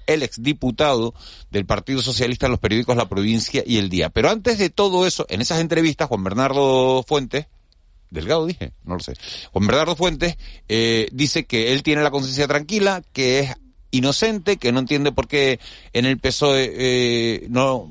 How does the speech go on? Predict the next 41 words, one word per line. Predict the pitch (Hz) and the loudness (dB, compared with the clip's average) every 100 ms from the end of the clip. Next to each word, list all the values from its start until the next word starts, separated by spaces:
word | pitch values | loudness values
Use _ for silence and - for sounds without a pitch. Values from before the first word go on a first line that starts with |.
| - | -12
bueno, | - 160 185 | -8 -8 -4
pues | 104 | -4
no, | 113 117 110 | 0 0 0
no | 117 123 | 0 0
han | 131 | 0
tenido | 131 143 127 | 0 2 0
su | 143 | -2
presunción | 120 123 131 120 135 | -2 -2 -2 -2 -2
de | 135 | 0
inocencia, | 139 135 226 214 196 196 190 - - - - | 0 2 0 2 0 0 -2 -10 -14 -14 -4
que, | 104 104 | 0 2
bueno, | 120 160 | 2 0
que | 117 | 2
lo | 110 | 2
han | 117 | 2
mirado | 120 139 | 2 0
como | 127 127 | 0 -2
un | 277 | -4
apestado. | 139 - 180 165 - - - | -4 -2 0 0 -6 -18 -8
Pero | - | 0
claro, | 175 127 | 0 0
todo | 180 196 214 | 0 2 2
esto | - 196 | 0 -2
que | 190 | 0
dice | 196 - 175 104 107 - | 0 -2 -4 -4 -16 -4
Juan | 113 107 | -2 0
Bernardo | 113 160 185 175 | 0 0 0 0
Fuentes | 202 180 156 170 - - | 0 0 -6 -8 -10 -8
lo | 113 113 | 0 0
dice | 185 180 - - - | 0 -2 -2 -4 -2
en | 196 185 | -2 0
respuesta | 180 160 - 190 180 - 175 - | -2 -2 0 0 0 -2 -4 -2
a | 95 117 | 0 2
unas | 175 180 180 160 - | 2 0 -4 -6 -4
acusaciones | 95 - 180 - 185 - 180 151 160 - - - - - - | -4 -2 -2 -2 -2 2 2 2 -2 -6 -20 -20 -20 -20 -4
que | 139 | 2
ha | 143 139 | 4 2
hecho | 135 - 151 151 147 143 113 | 0 -2 2 4 4 2 0
Marcos | 113 98 107 | -4 -4 -4
Antonio | 113 110 127 127 | -2 0 0 2
Navarro | 117 117 123 123 | 2 2 0 -4